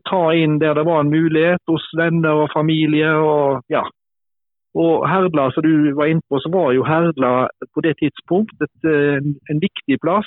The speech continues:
Det var kommunesenter i Herdla kommune. Her var alle offentlige funksjoner samlet. Her, eh, var jo da som nå, eh, kirka,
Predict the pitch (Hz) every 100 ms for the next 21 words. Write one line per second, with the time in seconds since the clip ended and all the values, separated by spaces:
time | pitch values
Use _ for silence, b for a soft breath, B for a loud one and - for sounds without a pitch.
0 | - 160 - 165 165 185 185 143 - 135
1 | 131 - 160 160 151 135 110 151 156 139
2 | 123 - 139 160 165 156 165 196 _ _
3 | _ _ _ _ _ _ - 165 147 151
4 | 156 147 156 156 143 135 165 - 143 135
5 | 147 139 143 139 139 - 147 - 170 139
6 | 131 135 151 156 151 147 196 - _ -
7 | 156 135 135 131 135 135 135 147 131 147
8 | 147 127 131 131 135 _ _ _ _ _
9 | _ _ 175 160 180 - 156 165 165 185
10 | 190 - - 147 147 139 - 180 175 -
11 | - 175 220